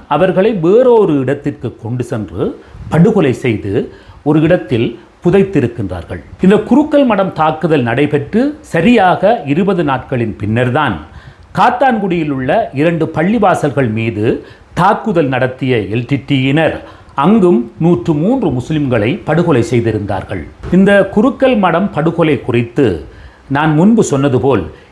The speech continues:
இரண்டாயிரத்து இருபத்தி இரண்டாம் ஆண்டு அப்போது பதவியில் இருந்த காத்தான்குடி பள்ளிவாசல்கள் முஸ்லிம் நிறுவனங்கள் சம்மேளனத்தின் தலைவர் ரவுஃபிடம் நான் பேசும்போது, அவர் பல விடயங்களை என்னுடன் பகிர்ந்து கொண்டார்.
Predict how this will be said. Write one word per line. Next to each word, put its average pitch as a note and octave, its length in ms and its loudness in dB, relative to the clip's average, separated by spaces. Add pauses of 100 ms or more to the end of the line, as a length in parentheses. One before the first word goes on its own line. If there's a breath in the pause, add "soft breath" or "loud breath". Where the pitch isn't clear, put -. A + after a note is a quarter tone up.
இரண்டாயிரத்து E3+ 640 2
இருபத்தி E3+ 500 0
இரண்டாம் G#3 520 2
ஆண்டு D3 540 2
அப்போது F#3 640 0
பதவியில் D#3 500 0
இருந்த A#2 580 -2 (440 loud breath)
காத்தான்குடி G3+ 1000 0
பள்ளிவாசல்கள் E3 960 0
முஸ்லிம் F3+ 420 0
நிறுவனங்கள் D3+ 640 0
சம்மேளனத்தின் B2 960 0
தலைவர் D3 480 0
ரவுஃபிடம் C3+ 440 0
நான் F#2+ 240 -4
பேசும்போது, G#2 720 -2 (440 loud breath)
அவர் G#3 420 0
பல B3 240 2
விடயங்களை D#3+ 580 0
என்னுடன் G2 400 -6
பகிர்ந்து F#2+ 420 -4
கொண்டார். F#2+ 380 -6